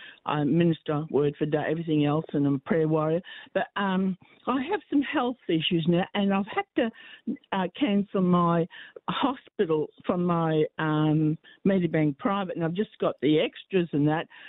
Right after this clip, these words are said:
And, um, I've got, um, severe arthritis in my hand and carpal tunnel in my thumb, uh, uh, um, on both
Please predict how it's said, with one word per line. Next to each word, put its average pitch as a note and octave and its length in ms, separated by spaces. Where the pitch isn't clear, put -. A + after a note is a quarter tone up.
And, G3 440
um, F#3+ 400
I've G3+ 280
got, F4+ 240
um, G3 480
severe C4 460
arthritis G#3 680
in F#3+ 60
my F#3 80
hand F3 380
and F3 160
carpal G#3 440
tunnel D#3+ 360
in D#3+ 100
my D#3 120
thumb, F#3 260
uh, F#3+ 120
uh, F3+ 220
um, F#3 260
on D#3+ 100
both A3+ 260